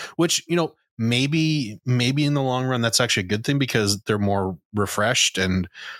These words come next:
their careers can last a little bit longer. But, I mean, as, if you're a professional footballer, I'm sure, like, you want to play every single week. You don't wanna be like, "Okay, I'm gonna get, I'm gonna get, like, a one minute fucking appearance at the end of the match and then have to go do twenty minutes of sprints after the game to, like,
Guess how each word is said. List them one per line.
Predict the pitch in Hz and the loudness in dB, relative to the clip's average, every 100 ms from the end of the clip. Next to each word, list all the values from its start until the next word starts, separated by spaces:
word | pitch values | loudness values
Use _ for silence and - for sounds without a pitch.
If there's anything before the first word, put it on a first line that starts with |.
| - | -4
their | 104 | -2
careers | - 95 92 113 135 - | 0 0 0 0 0 0
can | 127 | 0
last | 131 135 - | 0 0 0
a | |
little | 131 123 | 0 0
bit | 113 | 0
longer. | 120 135 143 160 _ _ _ _ | 0 0 0 -4 _ _ _ _
But, | 110 101 | -2 0
I | 110 | 0
mean, | 113 110 104 | 2 0 0
as, | 104 95 | 0 0
if | 110 107 | -2 0
you're | 123 | -2
a | |
professional | 113 104 120 - 95 | -2 -2 -2 0 -2
footballer, | 131 107 90 92 | -2 0 0 0
I'm | 92 87 | -2 -2
sure, | - - 113 | 0 0 0
like, | 104 95 - | 0 -2 -4
you | 107 101 | -2 0
want | 92 95 90 | 0 -2 -2
to | 92 | -4
play | 147 160 | -2 -2
every | 92 92 | 0 -2
single | 95 92 | 0 0
week. | 90 90 | 0 -2
You | 98 | 0
don't | 101 | 0
wanna | 98 | 0
be | 98 | 0
like, | 123 | -2
"Okay, | - 202 | 0 0
I'm | |
gonna | 170 170 | 0 0
get, | 165 170 - - - | 0 -4 -6 -20 -10
I'm | 120 131 | -2 0
gonna | 139 135 | 2 2
get, | 135 143 | 0 0
like, | 135 123 | 0 -2
a | |
one | 117 101 110 117 | -2 0 0 2
minute | 131 135 | 0 -2
fucking | - 135 - 127 | -2 -2 -2 -4
appearance | - 170 143 135 | -2 0 0 0
at | 104 | 0
the | 104 | 0
end | 120 | 0
of | |
the | |
match | 117 147 139 - | 2 2 0 0
and | 110 | 0
then | 107 | 2
have | 110 110 | 0 -2
to | 113 | -2
go | 113 117 113 - - - - | 0 0 -2 -8 -14 -8 -2
do | 123 | 0
twenty | 113 117 120 | 2 2 2
minutes | 127 127 120 | 0 0 -2
of | |
sprints | - 139 147 127 | 0 0 0 0
after | 110 113 | 0 -2
the | 104 | 0
game | 107 110 | 0 0
to, | - 113 | 0 0
like, | 104 95 | 2 0